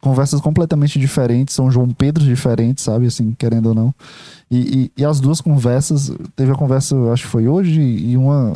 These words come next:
é, terça-feira, eu acho. Duas pessoas diferentes. Duas meninas diferentes. Mulheres, não sei mais também. Depois dos dezoito é mulher ou menina? Eu falo tudo menina, mas o pessoal é mais velho que eu, eu acho.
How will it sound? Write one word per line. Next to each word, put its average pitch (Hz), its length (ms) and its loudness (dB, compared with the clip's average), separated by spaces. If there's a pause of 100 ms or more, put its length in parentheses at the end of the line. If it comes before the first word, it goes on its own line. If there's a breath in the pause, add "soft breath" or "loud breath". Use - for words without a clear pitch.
(280)
é, 98 280 -4 (440)
terça-feira, 135 480 -2
eu 117 120 2
acho. - 200 -4 (100)
Duas 170 200 -2
pessoas 156 300 0
diferentes. 117 480 -2 (340)
Duas 139 140 0
meninas 131 580 2
diferentes. 110 420 -2 (160)
Mulheres, 117 540 -2
não 123 60 -6
sei 120 180 -2
mais 110 140 -2
também. 113 200 -2 (640 loud breath)
Depois 143 220 0
dos 131 300 2
dezoito 131 420 0
é - 20 2
mulher 123 400 2
ou 165 60 0
menina? 123 540 0 (520 loud breath)
Eu 160 120 0
falo 202 480 -2
tudo 220 180 -2
menina, 127 520 2 (640)
mas 139 180 -2
o 170 40 -4
pessoal 180 360 0
é 185 40 0
mais 160 180 2
velho 151 180 0
que 131 120 -2
eu, 131 140 2
eu 120 180 2
acho. - 240 -6